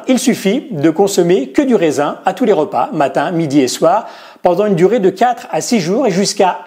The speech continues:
un kilo et demi de raisin par jour maximum. Vous pouvez mélanger les variétés de raisin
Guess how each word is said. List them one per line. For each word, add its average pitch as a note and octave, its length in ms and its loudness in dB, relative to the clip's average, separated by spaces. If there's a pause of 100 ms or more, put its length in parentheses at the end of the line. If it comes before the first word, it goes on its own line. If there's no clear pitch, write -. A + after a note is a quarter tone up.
(100)
un C4 180 -4
kilo A3 320 4
et G3 60 2
demi F#3+ 200 0
de F3+ 80 4
raisin D#3+ 340 0
par C#3+ 200 -2
jour D#3+ 240 0
maximum. D#3+ 520 -2 (420)
Vous F3+ 80 0
pouvez G#3+ 260 4
mélanger G3+ 400 2
les E3+ 100 4
variétés E3 560 0
de B2+ 120 0
raisin C#3+ 440 0